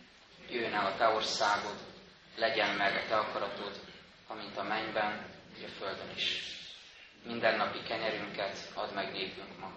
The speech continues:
és bocsásd meg a mi vétkeinket, miképpen mi is megbocsátunk az ellenünk vétkezőknek.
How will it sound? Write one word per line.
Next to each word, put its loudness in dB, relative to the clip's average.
és -6
bocsásd 4
meg -2
a -4
mi -6
vétkeinket, -4
miképpen 0
mi -6
is 2
megbocsátunk -2
az -6
ellenünk -2
vétkezőknek. -8